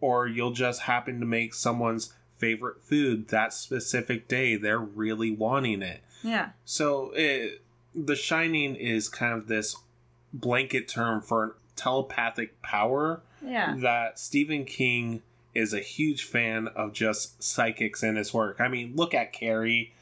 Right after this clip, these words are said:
Speaker 2: That's
Speaker 1: Look at
Speaker 2: true. Yeah.
Speaker 1: Rose Red. And as much as I love Stephen King,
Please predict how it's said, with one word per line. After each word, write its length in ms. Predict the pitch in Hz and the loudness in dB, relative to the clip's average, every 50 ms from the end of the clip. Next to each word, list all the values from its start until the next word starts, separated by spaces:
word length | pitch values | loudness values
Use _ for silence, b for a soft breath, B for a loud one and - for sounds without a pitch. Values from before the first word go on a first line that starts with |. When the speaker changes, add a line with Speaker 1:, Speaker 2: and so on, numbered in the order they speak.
| b b b | b b b
Speaker 2:
That's 240 | 269 277 269 262 | 4 4 6 4
Speaker 1:
Look 160 | 165 147 - - | 4 2 2 2
at 160 | 147 143 143 | 4 4 4
Speaker 2:
true. 400 | 208 208 208 202 202 196 190 190 | 2 0 0 -2 -2 -4 -4 -4
Yeah. 600 | 233 233 220 214 208 208 202 202 208 208 208 214 214 | -2 0 2 4 4 4 4 2 2 2 2 4 4
Speaker 1:
Rose 340 | 135 139 147 139 123 120 | 4 4 4 2 -2 -4
Red. 520 | 110 107 123 120 123 123 123 123 123 127 - - | -2 0 2 2 2 2 0 0 -2 -4 -4 -2
And 440 | 123 120 120 120 120 120 120 113 - b b b b b b _ - | -2 0 0 0 -2 -2 -4 -6 -10 b b b b b b _ 0
as 220 | 151 143 139 - | 0 0 2 2
much 200 | 151 151 143 - | 2 2 2 4
as 160 | 214 185 143 | 2 2 4
I 120 | 139 123 117 | 2 2 0
love 440 | 107 104 101 101 104 110 113 113 110 | 0 0 0 2 2 2 2 2 0
Stephen 520 | - - - 120 117 117 117 113 110 110 | 0 0 2 2 2 2 2 0 -2 -2
King, 580 | - - - 104 101 104 110 120 127 127 120 | -4 -4 -2 -2 0 0 0 -2 -4 -6 -10